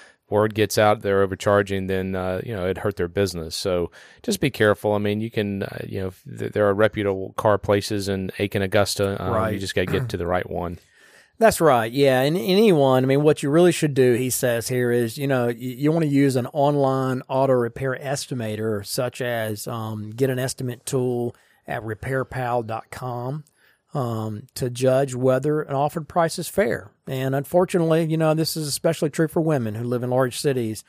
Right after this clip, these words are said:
Speaker 2: or other densely populated areas. Um, so, you know, go online, uh, check out what, what the typical repair price would be for whatever job you're having done to your car.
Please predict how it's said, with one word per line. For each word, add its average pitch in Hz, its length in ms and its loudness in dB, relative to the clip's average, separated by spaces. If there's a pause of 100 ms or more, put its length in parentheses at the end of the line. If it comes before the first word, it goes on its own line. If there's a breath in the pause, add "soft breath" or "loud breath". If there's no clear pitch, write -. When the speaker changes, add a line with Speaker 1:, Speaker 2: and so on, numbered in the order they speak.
(320 soft breath)
Speaker 2:
or 147 80 0
other 123 160 0
densely 127 380 -4
populated 123 560 -4
areas. 113 500 0
Um, 117 320 -8
so, 127 320 -2 (400 soft breath)
you 214 100 -4
know, 143 300 4
go 151 180 2
online, 143 800 4
uh, 131 440 0
check 156 260 -2
out 143 280 2
what, 147 420 -4
what 135 220 -4
the 123 60 -8
typical 131 460 -2
repair 131 340 -4
price 123 420 -4
would 117 160 -6
be 123 300 0
for 120 160 -8
whatever 120 360 -4
job 117 360 -4
you're 110 100 -4
having 113 220 -6
done 117 220 -4
to 117 60 -10
your 110 100 -8
car. 113 460 -4